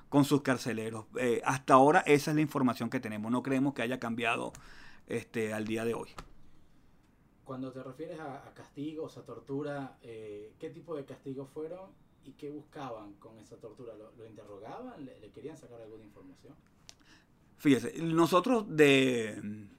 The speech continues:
Speaker 1: de cuando nos referimos a los castigos de Loren Saleh,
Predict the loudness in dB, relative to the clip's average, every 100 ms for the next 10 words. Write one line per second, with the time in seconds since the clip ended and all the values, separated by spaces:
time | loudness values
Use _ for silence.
0 | -20 -20 -20 -20 _ _ _ -16 -2 4
1 | 6 8 6 4 4 6 6 4 2 2
2 | 2 4 2 2 4